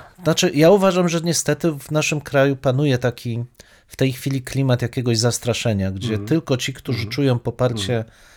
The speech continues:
Speaker 1: takie silne wsparcie władzy, zabierają głos i
Speaker 2: Ale to
Speaker 1: krzyczą.
Speaker 2: był dwa tysiące siódmy rok, zobacz, jak, e, w-, powiedzieliśmy, czyli nie minęło, zobacz, ile lat, a już mamy na przykład tego typu, e, historie, że ktoś potrafi,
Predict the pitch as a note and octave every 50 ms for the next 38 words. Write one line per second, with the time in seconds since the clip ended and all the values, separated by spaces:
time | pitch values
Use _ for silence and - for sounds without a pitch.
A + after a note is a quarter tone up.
0 | - - - A#2+ A2+ - A#2 - - - D#3 C#3+ C3+ B2 A#2 - - - B2 A#2+
1 | A2+ - - A2+ G2 A2 B2 C3 C#3 B2+ B2 B2+ B2+ A#2 G#2 A#2+ G#2+ A#2+ B2+ B2+
2 | B2+ A#2+ A#2+ A2+ A2 G2 A2 B2+ C3+ C3 - - D3+ - - - - F3+ D#3+ -
3 | - E2+ E2 - B2 B2+ - - - - D#3 - - E3+ E3+ - - - - -
4 | G3+ F#3 G3+ G#3 G#3 G#3 G3 D3 A2 G2 G2+ F2+ - G2 - - - - _ _
5 | _ - A2+ G#2+ - - C3 A#2+ A2 A2 A2+ A#2 A#2 A2+ A#2 - B2+ A#2 A2+ A2+
6 | A2 - A#2 A2 G#2+ A#2 G#2 G2 A#2+ A2+ - E3 E3 D3+ C3+ D3+ D3+ C3 B2+ -
7 | - - - - - - - - B2+ D3 E3+ F3 D#3 D3+ D#3 F#3 G#3+ A3+ G#3 F#3
8 | D3+ C3+ G3 F#3+ D#3+ C3 B2+ - - - F3 F#3+ A#3 B3+ A#3+ G3 C#3 G2+ - -
9 | - - B2 A#2 B2+ F3 G3+ - - - D3+ C#3 D#3 F#3 G3 F#3 E3+ E3 - -
10 | - E3+ D3+ - - - - F3+ F#3 F#3+ E3+ - E3+ - - E3 D3+ C#3+ C3+ B2+
11 | A#2+ A#2 A#2+ B2 A#2+ - B2+ B2 - - C3+ D3 D3+ C#3+ B2 B2 C3+ C3 B2+ A#2+
12 | A2+ - - - - - - - - _ _ - - - - - - F#3 F#3+ -
13 | - - - D3 B2+ - C#3 B2+ B2+ C3 B2+ - - F#3+ A3 B3 A#3+